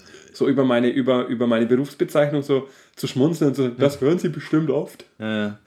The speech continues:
Speaker 2: ja.
Speaker 1: Ja, nee, äh,
Speaker 2: Und weißt,
Speaker 1: hör ich
Speaker 2: weißt,
Speaker 1: nicht.
Speaker 2: weißt, was
Speaker 1: Äh.
Speaker 2: ich ganz lustig finde eigentlich in dem Punkt, oder das beschreibt eigentlich am besten, warum ich's bei mir schon so zusammenzieht.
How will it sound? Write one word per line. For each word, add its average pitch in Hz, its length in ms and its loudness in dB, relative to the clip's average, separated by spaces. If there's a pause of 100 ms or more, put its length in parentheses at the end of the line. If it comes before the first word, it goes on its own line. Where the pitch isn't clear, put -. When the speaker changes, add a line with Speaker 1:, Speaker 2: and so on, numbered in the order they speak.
(160)
Speaker 2:
ja. 95 220 -12 (120)
Speaker 1:
Ja, 135 220 2
nee, 131 280 2
äh, 120 340 0
Speaker 2:
Und 110 60 -2
weißt, 117 180 0
Speaker 1:
hör 127 100 4
ich 139 80 4
Speaker 2:
weißt, 135 80 -6
Speaker 1:
nicht. 143 360 -4
Speaker 2:
weißt, 131 180 0
was 143 100 2
Speaker 1:
Äh. 135 60 2
Speaker 2:
ich 113 160 -6
ganz 123 260 -2
lustig 127 340 -4
finde 117 260 -6
eigentlich 107 220 -6
in 107 60 -8
dem 107 140 -4
Punkt, 107 220 -4
oder 98 80 -4
das 98 120 -6
beschreibt 104 400 -6
eigentlich 101 140 -10
am 92 100 -12
besten, 98 260 -8
warum 98 220 -6
ich's 117 200 -8
bei 104 240 -4
mir 107 180 -2
schon 107 180 -8
so 101 100 -10
zusammenzieht. 95 580 -10